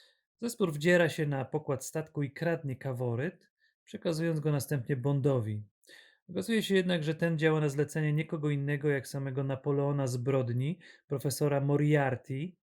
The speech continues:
o którym wszyscy sądzą, że zginął śmiercią tragiczną wspólnie z Sherlockiem Holmesem. Moriarty konstruuje własny statek powietrzny i rozpoczyna bombardowanie wschodniego Londynu,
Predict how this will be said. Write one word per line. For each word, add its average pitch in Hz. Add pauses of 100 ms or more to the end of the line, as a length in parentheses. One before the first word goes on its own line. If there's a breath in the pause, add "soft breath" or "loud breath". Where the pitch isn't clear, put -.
(580)
o 180
którym 175
wszyscy 156
sądzą, 147
że 131 (360)
zginął 143
śmiercią 147
tragiczną 135
wspólnie 135
z -
Sherlockiem 135
Holmesem. 113 (960 loud breath)
Moriarty 226
konstruuje 185
własny 170
statek 123
powietrzny 123
i 156
rozpoczyna 143
bombardowanie 139
wschodniego 143
Londynu, 135